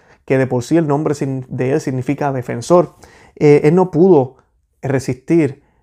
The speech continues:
eh, seguir escuchando las blasfemias que estaba hablando este señor. Y Arios, para que sepan, era un obispo muy popular, inclusive él contaba con la mayoría de los obispos en aquel tiempo. La mayoría de la iglesia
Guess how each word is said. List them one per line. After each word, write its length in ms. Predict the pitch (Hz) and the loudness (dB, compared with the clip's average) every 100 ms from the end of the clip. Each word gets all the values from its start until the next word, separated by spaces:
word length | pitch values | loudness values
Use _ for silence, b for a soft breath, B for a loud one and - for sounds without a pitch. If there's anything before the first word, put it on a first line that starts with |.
| _ _ - | _ _ -6
eh, 520 | 135 127 127 117 110 | -2 -2 -2 -4 -8
seguir 300 | - 135 135 | -4 -2 0
escuchando 840 | 151 160 - 143 151 127 117 - _ | -2 -4 -4 -4 -2 -4 -6 -10 _
las 300 | - 131 131 | -2 0 0
blasfemias 480 | 127 127 151 170 151 | 0 0 2 2 2
que 80 | 139 | -2
estaba 200 | - 131 | -2 0
hablando 320 | 135 139 143 | 2 2 0
este 140 | 127 123 | -2 -4
señor. 360 | 135 117 110 b b b | -6 -8 -10 b b b
Y 100 | b | b
Arios, 280 | 131 156 226 | 4 6 4
para 200 | 220 143 | 2 0
que 80 | 127 | 0
sepan, 320 | 160 175 190 | -2 -2 -2
era 80 | 151 | -2
un 80 | 165 | -2
obispo 300 | 165 170 175 | -4 -4 -4
muy 140 | 151 | -4
popular, 420 | 156 160 143 165 | -4 -4 -2 -4
inclusive 340 | 143 135 131 170 | -4 -6 -2 -2
él 120 | 147 | -2
contaba 520 | 175 156 135 170 185 | -4 -6 -2 -2 0
con 160 | 175 143 | 0 -2
la 100 | 135 | -2
mayoría 460 | 135 135 127 143 | -2 -2 -2 0
de 80 | 175 | -2
los 100 | 151 131 | 0 0
obispos 420 | 135 170 147 127 | -2 -2 -2 -2
en 60 | |
aquel 240 | 127 139 135 | -2 -4 -4
tiempo. 460 | 135 131 131 - - B B B | -4 -4 -4 -8 -12 B B B
La 160 | 131 | 2
mayoría 560 | 131 131 131 131 165 190 | 4 2 2 2 2 2
de 80 | 180 | 2
la 100 | 139 | 0
iglesia 560 | 131 180 202 - - | 0 -2 -2 -8 -12